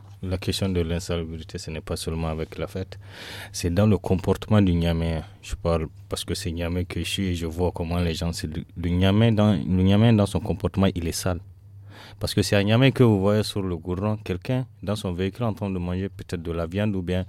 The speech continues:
des fruits et il, il descend le, euh, sa vitre pour, euh, jeter sur le goudron.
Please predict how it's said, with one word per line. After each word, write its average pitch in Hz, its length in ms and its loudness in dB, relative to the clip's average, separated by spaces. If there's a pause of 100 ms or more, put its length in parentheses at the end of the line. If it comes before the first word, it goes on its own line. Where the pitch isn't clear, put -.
(260)
des 82 140 -6
fruits 113 320 -2 (340)
et 101 220 -2
il, 95 120 -4 (140)
il 87 100 -12
descend 117 440 -2
le, 110 60 0
euh, 90 340 -6
sa 90 180 -6
vitre 101 300 -8
pour, 95 240 -6 (580)
euh, 82 240 -6 (380)
jeter 101 420 0 (300)
sur - 180 2
le 131 140 6
goudron. 87 340 -6